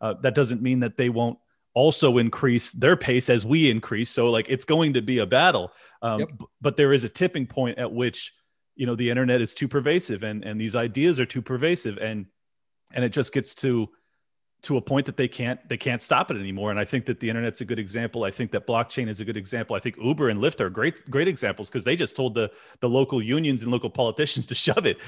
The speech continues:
Speaker 1: They're like, "We're gonna put this product out there. We're not gonna ask permission. And then once people use it, they're gonna lobby on our behalf." It was brilliant. It's like, it's like using populism to, to support your entrepreneurial capitalist enterprise. It's, it's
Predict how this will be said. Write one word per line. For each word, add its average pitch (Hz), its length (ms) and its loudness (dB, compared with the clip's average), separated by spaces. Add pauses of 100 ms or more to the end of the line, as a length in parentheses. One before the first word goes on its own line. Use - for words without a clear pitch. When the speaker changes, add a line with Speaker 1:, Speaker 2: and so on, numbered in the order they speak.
(140)
Speaker 1:
They're 202 120 8
like, - 220 4 (240)
"We're 175 140 6
gonna 196 160 6
put 185 220 2
this 196 140 4
product 170 360 2
out 123 200 2
there. 127 100 2
We're 120 140 2
not 151 160 4
gonna 165 200 0
ask 147 320 -2
permission. 113 600 -4 (380)
And 127 200 0
then 131 260 4 (220)
once 175 280 2
people 147 360 0
use 160 340 0
it, 127 200 0 (180)
they're 190 200 4
gonna 185 180 6
lobby 147 320 6
on 135 120 4
our 139 120 4
behalf." 143 480 2
It 156 100 2
was 135 180 -2
brilliant. 135 680 0
It's - 160 -6
like, 131 260 0
it's - 160 -6
like 113 180 -4
using 143 380 -2
populism 113 600 -2
to, 107 320 -6 (300)
to 127 100 -10
support 131 460 -4
your 113 220 -2
entrepreneurial 117 680 -4
capitalist 113 460 -4
enterprise. 117 460 -4
It's, 98 260 -10
it's 123 260 -4